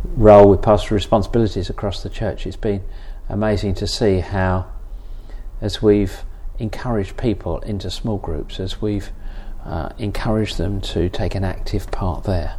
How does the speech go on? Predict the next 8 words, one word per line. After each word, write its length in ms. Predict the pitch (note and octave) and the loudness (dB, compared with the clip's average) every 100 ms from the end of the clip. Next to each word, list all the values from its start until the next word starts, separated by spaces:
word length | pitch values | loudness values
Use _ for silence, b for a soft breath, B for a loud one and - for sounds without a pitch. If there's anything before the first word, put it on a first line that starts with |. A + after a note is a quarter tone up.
| - - - - - B B B B B | -6 -8 -8 -10 -10 B B B B B
So 160 | - - - | -6 -4 -2
actually 380 | A2+ - - | 0 -2 -2
we've 180 | F2 F#2+ | 0 0
seen 380 | - - F2+ E2+ - B B B | 0 2 4 2 -2 B B B
people 220 | - G2 F#2 | -6 -4 -2
supporting 720 | - G2 - G#2+ - F#2+ F#2 | -2 -2 4 4 6 2 4
one 200 | F2+ F#2+ | 4 2
another, 380 | F#2+ F2 D2 | 2 2 0